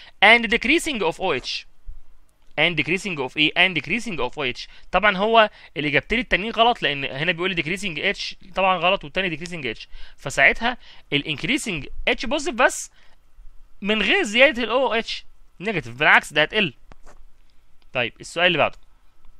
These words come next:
يهمني انك تعلم على الجزئيات اللي احنا ذكرناها في الاكسرسايز، عشان دي بيجي عليها اسئله كتير.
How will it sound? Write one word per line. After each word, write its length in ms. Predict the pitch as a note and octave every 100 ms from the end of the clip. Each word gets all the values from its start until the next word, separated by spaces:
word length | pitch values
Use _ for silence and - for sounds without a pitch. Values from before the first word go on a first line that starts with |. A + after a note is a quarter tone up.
| - - - - - - - - - - -
يهمني 300 | A#2 B2+ D#3
انك 160 | F#3+ -
تعلم 400 | C#3 D#3 A3 F3+
على 160 | F3+
الجزئيات 500 | F3+ D3 D3 D3+ G#3
اللي 280 | G3+ F#3+ G3 - - - - -
احنا 340 | E3 F3 E3+ - - - -
ذكرناها 460 | B2+ C3 B2+ F3 G3+
في 120 | -
الاكسرسايز، 500 | - - C3+ F3 G3+
عشان 280 | C#3+ E3 G3+
دي 80 | F#3
بيجي 160 | F#3
عليها 180 | D#3+ F3+
اسئله 200 | E3+ E3
كتير. 300 | - - -